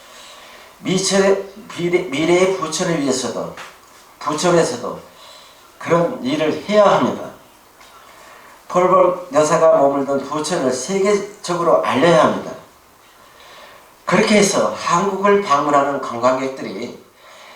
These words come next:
제일 먼저 부천을 찾아오게 만들어야 합니다.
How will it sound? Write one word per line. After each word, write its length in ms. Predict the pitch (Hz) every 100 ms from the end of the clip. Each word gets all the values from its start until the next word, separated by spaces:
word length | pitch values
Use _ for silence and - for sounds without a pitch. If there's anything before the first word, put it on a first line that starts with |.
| - -
제일 420 | - 120 185 208
먼저 400 | 208 - - -
부천을 520 | - 160 170 156 147
찾아오게 760 | 127 - 135 120 117 110 101 - - - - - - _
만들어야 540 | - 117 123 147 110
합니다. 260 | - - -